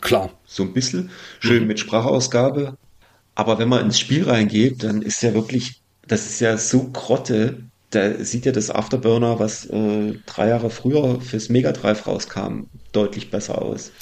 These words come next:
Speaker 1: Genau, das ist der
Speaker 2: Also,
Speaker 1: Punkt. Es kam
Speaker 2: das
Speaker 1: für
Speaker 2: ist so
Speaker 1: das
Speaker 2: unfassbar.
Speaker 1: P C Engine Afterburner und das Mega Drive Afterburner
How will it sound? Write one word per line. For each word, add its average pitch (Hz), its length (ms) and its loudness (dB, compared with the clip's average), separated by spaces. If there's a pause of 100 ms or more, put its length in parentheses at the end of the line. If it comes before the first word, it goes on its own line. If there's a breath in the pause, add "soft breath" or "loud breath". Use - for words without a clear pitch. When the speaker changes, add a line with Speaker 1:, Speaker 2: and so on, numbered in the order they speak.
(180 loud breath)
Speaker 1:
Genau, 117 240 4
das 165 160 2
ist - 120 0
der 123 80 4
Speaker 2:
Also, 107 140 2
Speaker 1:
Punkt. - 240 0 (240 loud breath)
Es - 180 0
kam 123 240 2
Speaker 2:
das 135 140 0
Speaker 1:
für 135 80 6
Speaker 2:
ist 123 120 6
so 139 80 0 (120)
Speaker 1:
das 147 200 2
Speaker 2:
unfassbar. - 220 2
Speaker 1:
P - 60 4
C 135 140 4
Engine 170 380 8
Afterburner 143 680 4
und 120 160 2
das 120 220 2
Mega 143 240 4
Drive 131 280 -2
Afterburner 123 640 2